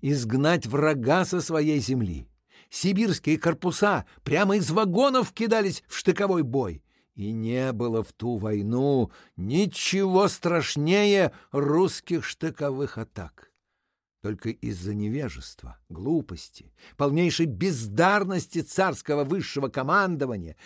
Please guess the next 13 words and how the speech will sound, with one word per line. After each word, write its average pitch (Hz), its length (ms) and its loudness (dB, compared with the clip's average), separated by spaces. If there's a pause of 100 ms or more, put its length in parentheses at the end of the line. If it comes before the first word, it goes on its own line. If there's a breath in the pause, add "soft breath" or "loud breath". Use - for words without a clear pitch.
(120)
из-за 180 380 2
всеобщего 214 580 2
хищения 202 760 0
и 190 40 6
воровства, 190 880 2 (140 loud breath)
спекуляций 202 760 0
и 202 40 -2
предательства 190 1080 0 (280 soft breath)
не 127 440 2
было 190 340 4
выиграно 170 800 4
русским 147 500 2
народом 151 680 4